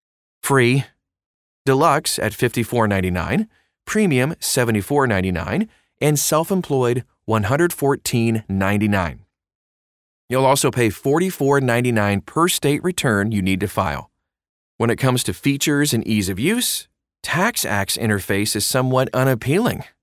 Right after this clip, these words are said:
but it does give you access to all the basic features. You'll also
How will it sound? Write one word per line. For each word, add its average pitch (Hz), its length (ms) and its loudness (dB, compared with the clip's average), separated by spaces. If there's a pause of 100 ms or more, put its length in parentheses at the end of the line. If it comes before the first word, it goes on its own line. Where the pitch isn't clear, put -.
(340)
but 202 120 0
it 320 100 -6
does 247 240 0
give 202 180 0
you 214 140 2
access 139 400 0
to - 100 -2
all 104 180 2
the 101 100 -2
basic 92 340 -2
features. - 460 -6 (840)
You'll 156 180 2
also 139 520 2